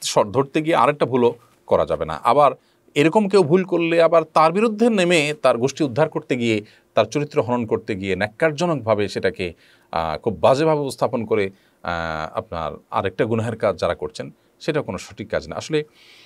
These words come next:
আল্লাহ মাফ করুন, আমরা এই জাতীয় বিষয়গুলোতে এত বেশি ইনভলভ হয়ে যাই যে যেন আমাদের আর কোনো কাজ নেই।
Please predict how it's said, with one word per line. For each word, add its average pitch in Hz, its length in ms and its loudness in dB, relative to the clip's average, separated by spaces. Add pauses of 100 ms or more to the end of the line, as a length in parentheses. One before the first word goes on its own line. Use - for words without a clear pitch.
(120)
আল্লাহ 156 180 2
মাফ 147 160 -2
করুন, 165 180 0
আমরা 143 200 0
এই 127 80 0
জাতীয় 117 240 0
বিষয়গুলোতে 139 500 -6
এত 135 260 -4
বেশি 156 340 0
ইনভলভ 170 300 2
হয়ে 127 180 4
যাই 104 200 4 (580)
যে 123 140 0
যেন 139 140 2
আমাদের 123 360 2
আর 92 220 0
কোনো 90 200 -10
কাজ 80 300 -4
নেই। 78 120 -12